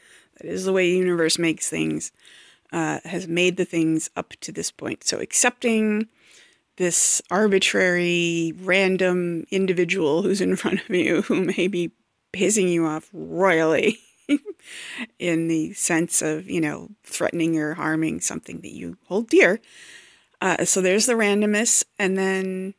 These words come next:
the work is finding ways to improve the re-,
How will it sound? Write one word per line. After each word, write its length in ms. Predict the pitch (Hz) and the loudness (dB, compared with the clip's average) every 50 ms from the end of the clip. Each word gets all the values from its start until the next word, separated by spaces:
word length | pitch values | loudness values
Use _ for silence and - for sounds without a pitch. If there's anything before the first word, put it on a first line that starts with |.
| _ _ _ | _ _ _
the 80 | - 180 | -12 -10
work 400 | 175 175 165 170 190 202 - - _ | -4 0 0 0 0 0 -4 -12 _
is 580 | - 180 175 175 180 196 220 - - - - - _ _ _ _ _ _ _ _ _ _ _ _ _ _ _ _ _ _ | 0 0 2 2 2 2 2 2 2 0 0 -4 _ _ _ _ _ _ _ _ _ _ _ _ _ _ _ _ _ _
finding 960 | - - - - - - - 185 180 180 196 202 202 202 202 196 196 196 190 | -18 -12 -10 -10 -10 -4 -2 0 2 2 2 2 2 2 2 2 0 -2 0
ways 680 | 185 185 180 180 185 180 185 185 185 185 - - - - - | 0 2 2 2 2 2 2 2 0 0 0 -2 -2 -2 -4
to 180 | - - 196 180 | -6 -4 -2 0
improve 440 | 170 175 165 - - 202 226 247 254 | 0 -2 -2 -2 -2 -2 -2 0 0
the 140 | 254 233 220 | 0 0 2
re-, 280 | 214 202 196 196 190 | 2 2 2 0 -2